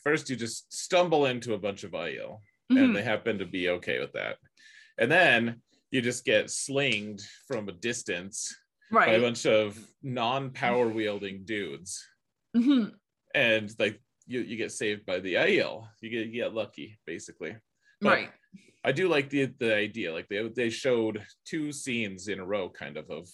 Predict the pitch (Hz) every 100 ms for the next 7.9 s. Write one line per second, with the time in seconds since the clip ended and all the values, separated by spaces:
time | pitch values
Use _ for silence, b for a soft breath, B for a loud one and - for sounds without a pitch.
0 | - 110 95 90 _ _ b b b _
1 | 131 110 104 101 104 110 104 90 - 104
2 | 71 - _ _ _ 113 98 - 104 98
3 | 135 113 104 113 117 104 92 185 90 95
4 | 120 139 131 123 117 107 101 - 101 117
5 | 101 - 87 90 95 95 82 71 85 85
6 | 110 98 - 104 - - 107 71 101 120
7 | 117 123 117 - 165 151 98 110